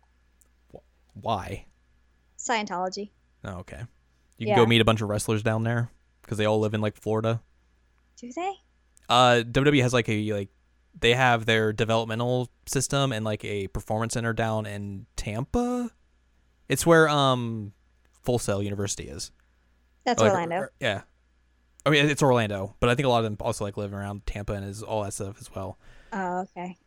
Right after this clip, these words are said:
Speaker 2: I think Vanilla Ice lives in Florida too. But anyway,
Speaker 1: <laughs> Fantastic.
Speaker 2: Florida's, Florida's a weird place, and I'll be there.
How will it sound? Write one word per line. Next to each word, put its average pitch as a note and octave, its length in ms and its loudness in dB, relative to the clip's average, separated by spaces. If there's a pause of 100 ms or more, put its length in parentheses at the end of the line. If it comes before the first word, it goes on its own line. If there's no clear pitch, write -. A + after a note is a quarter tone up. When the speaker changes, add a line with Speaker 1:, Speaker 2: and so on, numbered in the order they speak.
Speaker 2:
I B3+ 60 2
think G#4 180 2
Vanilla C4 340 2
Ice G3 240 -2
lives F#3 160 -10
in F3+ 80 -14
Florida F3+ 260 -12
too. F#3 240 -10
But C#4+ 140 0
anyway, A#3+ 520 0
Speaker 1:
<laughs> - 60 -20
Fantastic. C3+ 800 2 (260)
Speaker 2:
Florida's, A4 380 4
Florida's - 20 0
a C#4+ 140 0
weird C4 360 0
place, A#3+ 520 -4
and B3 160 -2
I'll A#3+ 140 -2
be A#3+ 160 0
there. G#3+ 440 -2